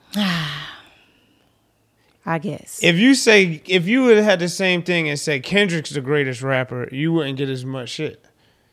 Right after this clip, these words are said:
Speaker 2: 'Cause people respect Kendrick as a rapper.
Speaker 1: Mm-hmm.
Speaker 2: Drake is, if you say he's my favorite artist or he's the best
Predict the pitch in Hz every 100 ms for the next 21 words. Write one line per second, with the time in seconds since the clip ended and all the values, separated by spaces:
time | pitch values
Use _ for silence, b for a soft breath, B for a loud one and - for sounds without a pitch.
0 | _ _ _ _ _ _ - 131 120 175
1 | 143 135 127 - 147 123 - 139 123 113
2 | 101 113 104 104 127 127 101 95 _ 185
3 | 165 160 156 160 _ _ _ - - 160
4 | 170 143 131 123 127 160 170 147 151 135
5 | 151 139 135 131 143 127 107 120 135 135
6 | 139 120 127 120 120 120